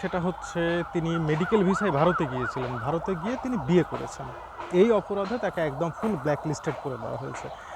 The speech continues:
আসলে এইরকম কোনো ঘটনা আমার জানা ছিল না, বা আমরা যারা ইউটিউবার আছি, এমন কোনো তথ্য আমাদের কাছে নেই যে মেডিকেল ভিসায় ভারতে গিয়ে আপনি বিয়ে করতে পারবেন না। এটা কেন করা হলো, সেটা আমার কাছে সত্যি অনেক আশ্চর্য লেগেছে।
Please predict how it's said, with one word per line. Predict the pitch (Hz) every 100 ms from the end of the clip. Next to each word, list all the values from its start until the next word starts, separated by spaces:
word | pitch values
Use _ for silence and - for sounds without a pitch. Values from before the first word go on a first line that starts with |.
| 190
আসলে | 165 220 196
এইরকম | 190 226 254 262
কোনো | 247 247 233
ঘটনা | 165 196 208
আমার | 208 196 143
জানা | 143 151
ছিল | - 165
না, | 175
বা | 165 139
আমরা | 139
যারা | 139 143
ইউটিউবার | 143 139 156 139 139
আছি, | 135 -
এমন | 147 165
কোনো | 185 202
তথ্য | 190 170 -
আমাদের | 156 147 143
কাছে | 139 - 131
নেই | 131 131
যে | 139
মেডিকেল | 139 127 156 143
ভিসায় | 135 156
ভারতে | 123 131 135
গিয়ে | 131 143
আপনি | 131 139
বিয়ে | 185
করতে | 185 139 -
পারবেন | 127 117 127
না। | 135 139 - - - -
এটা | 208 247
কেন | 226 220
করা | 208 202 185
হলো, | 202
সেটা | 202 175 160
আমার | 151 147
কাছে | -
সত্যি | 160 208 - 185
অনেক | 135 147
আশ্চর্য | 151 - 139 135 131 123
লেগেছে। | 120 120 -